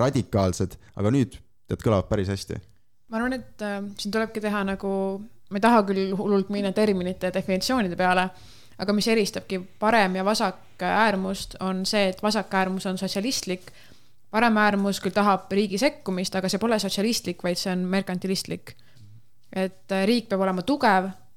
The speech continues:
Speaker 2: selleks, et ta saaks käituda välispoliitiliselt tugevalt, et ta saaks olla oma inimestele tugev, aga see ei ole justkui nagu see sotsialistlik võrdsuse lähenemine siiski. Et jah, ta kasutab ära seda, et me saame neid vaesemaid tõmmata ülesse, aga see ei ole nagu selle mõttega, mis on sotsialism.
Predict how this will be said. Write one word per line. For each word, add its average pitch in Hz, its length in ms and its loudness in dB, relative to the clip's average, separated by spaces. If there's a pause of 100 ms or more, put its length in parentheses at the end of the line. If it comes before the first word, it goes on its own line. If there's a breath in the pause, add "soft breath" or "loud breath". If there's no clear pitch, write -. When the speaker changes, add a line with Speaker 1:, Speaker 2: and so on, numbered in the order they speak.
Speaker 2:
selleks, 214 340 0
et 202 80 -8
ta 190 80 -4
saaks 190 320 0
käituda 180 720 -2
välispoliitiliselt 208 680 -2
tugevalt, 202 380 -2
et - 100 -10
ta 175 80 -6
saaks 180 300 -2 (100)
olla 180 220 0
oma 180 100 0
inimestele 208 400 0
tugev, 190 300 2 (400 loud breath)
aga 190 140 -2
see 202 100 2
ei 214 80 6
ole 220 160 8
justkui 196 340 0
nagu 180 220 -2
see 190 100 -4
sotsialistlik 196 720 0
võrdsuse 202 580 2
lähenemine 170 460 0
siiski. 175 420 -2 (560)
Et 196 160 -2
jah, 220 160 4
ta 208 140 0
kasutab 202 340 2
ära 330 160 4
seda, 202 300 0
et - 80 -6
me 196 100 -4
saame 196 160 2
neid 190 160 0
vaesemaid 185 400 0
tõmmata 208 320 -2
ülesse, 302 240 -2
aga 190 220 -2
see 202 160 0
ei - 20 2
ole 214 160 6 (140)
nagu 180 100 -8
selle 202 320 0
mõttega, 180 380 -4
mis 185 160 -4
on 180 100 -2
sotsialism. 175 480 -6